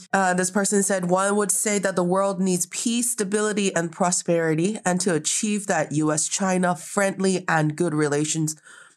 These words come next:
are key to what we hope that these two e-,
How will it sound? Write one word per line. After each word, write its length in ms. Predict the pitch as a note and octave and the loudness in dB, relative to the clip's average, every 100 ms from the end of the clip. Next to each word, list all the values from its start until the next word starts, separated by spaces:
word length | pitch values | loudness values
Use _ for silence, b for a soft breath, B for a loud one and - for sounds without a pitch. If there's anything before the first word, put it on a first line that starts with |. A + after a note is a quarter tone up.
| B | B
are 300 | F3+ E3 D3 D3 | 2 2 2 -2
key 360 | - A3 F#3 F3+ | -2 0 0 0
to 220 | - C3 | 0 0
what 360 | C#3+ D3+ - | 2 0 0
we 140 | E3 D#3+ | -2 0
hope 340 | D3+ D#3 - - _ - | 0 -2 -2 -14 _ -2
that 160 | C#3+ | 0
these 180 | D#3+ - | 2 0
two 260 | - E3 | 0 0
e-, 60 | D3 | 0